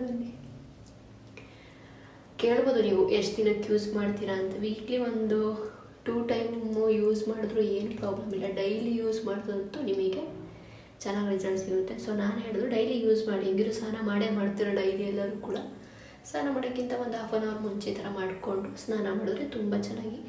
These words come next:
ಹೆಂಗಿದ್ರು ಡೈಲಿ ಎಲ್ಲ ಆಚೆ ಹೋಗೇ ಹೋಗ್ತೀರಾ, ಟ್ಯಾನ್ ಆಗೇ ಆಗುತ್ತೆ. So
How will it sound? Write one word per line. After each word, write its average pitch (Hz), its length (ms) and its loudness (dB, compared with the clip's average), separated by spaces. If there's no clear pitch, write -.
ಹೆಂಗಿದ್ರು 208 340 4
ಡೈಲಿ 208 260 4
ಎಲ್ಲ 208 100 6
ಆಚೆ 208 260 -2
ಹೋಗೇ 202 300 -2
ಹೋಗ್ತೀರಾ, 202 400 -2
ಟ್ಯಾನ್ 214 200 -2
ಆಗೇ 220 280 -4
ಆಗುತ್ತೆ. 208 340 -4
So 226 120 -8